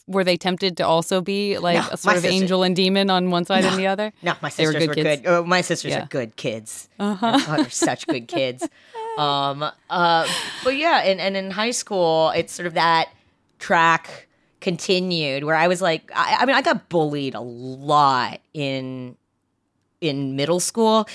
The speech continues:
Speaker 2: And in
Speaker 1: Mm.
Speaker 2: high school, everybody actually kind of chilled out a little more.
Speaker 1: Yeah.
Speaker 2: But, you know, there were some times where, yeah, like, the, the football players would pick on me and stuff. Uh, and, you know, one of them, like, I remember shoulder checking me into a locker sort of a
Speaker 1: Ugh.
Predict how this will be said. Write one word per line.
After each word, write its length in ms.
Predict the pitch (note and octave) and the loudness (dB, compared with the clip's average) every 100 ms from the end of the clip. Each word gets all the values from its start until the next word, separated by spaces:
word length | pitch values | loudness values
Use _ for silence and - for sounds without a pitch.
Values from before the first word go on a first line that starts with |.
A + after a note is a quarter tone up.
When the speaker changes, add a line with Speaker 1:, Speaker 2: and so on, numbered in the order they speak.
| - - | -20 -6
Speaker 2:
And 140 | F3 F3+ | -2 0
in 60 | G3 | 2
Speaker 1:
Mm. 20 | |
Speaker 2:
high 100 | C4+ | 2
school, 220 | - B3+ - | 2 0 2
everybody 300 | F3+ F3+ D#3 | 2 2 0
actually 320 | D3+ - D3+ | -2 -2 -10
kind 180 | C#3+ C#3 | -8 -8
of 140 | B2 | -10
chilled 360 | - - C#3 C#3+ | -12 -8 -6 -4
out 200 | B2+ E3 | -4 -2
a 40 | |
little 180 | F#3 F#3 | -2 -2
more. 420 | G#3 G#3 G#3+ G#3 _ _ _ | -2 0 0 -2 _ _ _
Speaker 1:
Yeah. 240 | E3+ A3+ B2+ | 0 2 2
Speaker 2:
But, 160 | A2+ | -2
you 100 | F3+ | -8
know, 200 | D3+ B2+ D3 | -6 -6 -6
there 160 | D#3+ D#3+ | -4 -4
were 120 | D#3+ | -4
some 260 | D#3+ D3+ | -4 -6
times 420 | D3+ C3 C3 D3 F3+ | -4 -4 -4 -8 -8
where, 60 | |
yeah, 380 | C4+ A4 C4+ E3 | 2 4 6 4
like, 320 | E3 D#3 D#3+ - - _ _ - | 2 0 0 -8 -20 _ _ -4
the, 220 | A#3+ B3 | 0 2
the 180 | B3+ C4+ | 0 0
football 280 | D4+ D4+ C#4+ | 0 2 2
players 360 | D#4 D#4+ D4+ | 2 2 0
would 120 | D4+ | -2
pick 180 | F#4+ A#4+ | -4 0
on 240 | C#4+ A#3 F#3+ | 2 2 0
me 380 | F3+ D#3+ D#3+ | -2 -2 -4
and 180 | - F3+ | -4 -8
stuff. 520 | - E3 D3 C#3 - - | -4 0 0 0 -4 -2
Uh, 460 | F#3 F#3 F3+ E3+ - | 2 4 4 0 -2
and, 520 | D3 F#3+ G3 G3 F#3+ G#3+ | -2 -2 -2 -6 -8 -8
you 100 | G#3 | -4
know, 100 | E3+ | -4
one 180 | F3+ | -2
of 60 | F#3 | -2
them, 120 | F3+ | -2
like, 260 | F3 D#3+ D#3+ | -4 -4 -4
I 40 | |
remember 440 | E3 E3 D#3+ D3+ D3 | -4 -4 -6 -8 -10
shoulder 400 | - E3+ F3 F#3 | -6 -4 -2 -2
checking 440 | - - G3 F#3 | -4 -6 -4 -4
me 220 | F3+ F3 F3 | -2 0 -2
into 220 | E3 D#3 | -4 -10
a 60 | A2+ | -12
locker 800 | G#2+ F3 F3 G#3 F#3+ F#3+ F#3 F#3 | 0 0 0 0 2 2 2 -2
sort 160 | F3+ F#3 | -2 0
of 60 | |
a 40 | |
Speaker 1:
Ugh. 60 | E3+ | 0